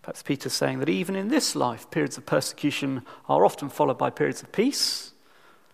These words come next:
And I think probably he's talking about the next life. And what an amazing promise that the God of all grace, who has called you to his eternal glory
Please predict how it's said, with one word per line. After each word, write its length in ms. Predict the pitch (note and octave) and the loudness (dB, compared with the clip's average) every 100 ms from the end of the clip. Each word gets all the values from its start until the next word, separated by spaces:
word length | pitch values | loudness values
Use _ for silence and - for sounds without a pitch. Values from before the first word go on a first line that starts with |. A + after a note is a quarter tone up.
| _ _ _ - - | _ _ _ -20 -16
And 80 | A#2 | -14
I 20 | |
think 200 | - - | -14 0
probably 380 | D4+ E3 C3+ B2+ | 4 4 0 -4
he's 180 | C#3 | -6
talking 200 | - B2+ | -6 -4
about 140 | D3 - | -2 0
the 60 | A#3+ | 0
next 300 | G#3 - - | 0 -2 -6
life. 480 | - B2 - - - _ _ _ _ _ _ _ - | -8 -8 -16 -18 -20 _ _ _ _ _ _ _ -18
And 120 | C3 | -16
what 160 | C#3+ D#3 | -14 -10
an 60 | C#3 | -8
amazing 520 | C#3+ E3+ F3 D#3 D3+ | -2 2 2 2 -2
promise 360 | - B2 A#2 | -4 -8 -6
that 160 | D3 C#3 | -8 -6
the 100 | C3+ | -6
God 340 | A#2+ F3+ F#3+ | 0 4 6
of 160 | E3+ D3 | 6 4
all 140 | D3+ | 0
grace, 320 | C3+ C3 B2 - | 0 -4 -4 -8
who 80 | |
has 80 | C3+ | -12
called 360 | - - F3 D3 | -12 -4 -4 -2
you 80 | C#3+ | -6
to 100 | C3 | -6
his 120 | A#2+ | -8
eternal 640 | C3+ - F#3+ E3+ D3+ C#3+ - - | -10 -4 -2 0 0 -4 -8 -14
glory 420 | - D3 C#3+ C2+ | -2 0 2 0